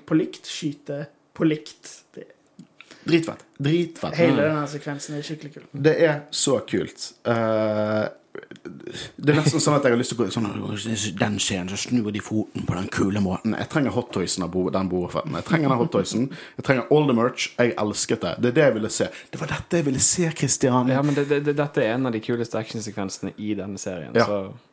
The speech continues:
Speaker 2: Helt fantastisk. Helt fantastisk. Vi kunne avsluttet der nå. Freeze frame. Happy Håkon.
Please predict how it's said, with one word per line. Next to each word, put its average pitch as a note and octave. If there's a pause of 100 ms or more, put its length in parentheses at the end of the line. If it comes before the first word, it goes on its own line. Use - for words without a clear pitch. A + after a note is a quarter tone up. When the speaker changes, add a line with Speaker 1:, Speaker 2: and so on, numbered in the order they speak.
Speaker 2:
Helt -
fantastisk. F#2+ (640)
Helt A3
fantastisk. A2
Vi A2+
kunne C#3+
avsluttet A#2
der F#2
nå. G2 (160)
Freeze B2
frame. F2+ (540)
Happy D3+
Håkon. B2+